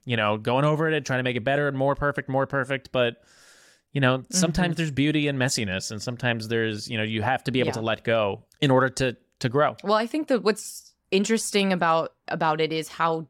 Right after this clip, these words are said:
Speaker 2: how deep it can, just all of these things. It's not, you know, and it's not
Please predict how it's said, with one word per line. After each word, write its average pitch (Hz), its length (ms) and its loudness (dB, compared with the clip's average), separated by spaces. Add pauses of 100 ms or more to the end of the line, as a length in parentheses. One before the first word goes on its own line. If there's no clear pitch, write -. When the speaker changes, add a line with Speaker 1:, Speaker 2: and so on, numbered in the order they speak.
(120)
Speaker 2:
how 180 220 -2
deep 165 360 -8
it - 140 -8
can, 151 460 -8
just - 280 -10
all 160 200 4
of 160 100 -4
these 156 220 -6
things. 156 320 -8
It's - 200 -16
not, 156 400 -4
you 156 120 -10
know, 147 160 -10
and 147 120 -10 (520)
it's 165 240 -6
not 165 320 0